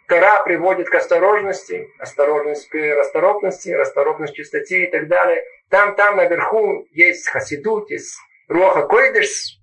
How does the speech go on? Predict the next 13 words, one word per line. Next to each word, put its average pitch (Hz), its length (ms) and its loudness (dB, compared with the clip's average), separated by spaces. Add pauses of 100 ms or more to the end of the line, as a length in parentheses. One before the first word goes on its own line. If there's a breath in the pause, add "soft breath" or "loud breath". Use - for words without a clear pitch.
(160)
есть, - 320 -10
есть, 131 420 -4
э, 123 520 0
анава, 180 720 4
есть 143 240 -6 (360 loud breath)
понятия, 196 440 2
которые 185 420 2
мы... 175 500 -4 (400)
Это - 200 -2
термины, 185 480 0
их 131 240 -8
невозможно 156 520 -2
практически 151 800 -6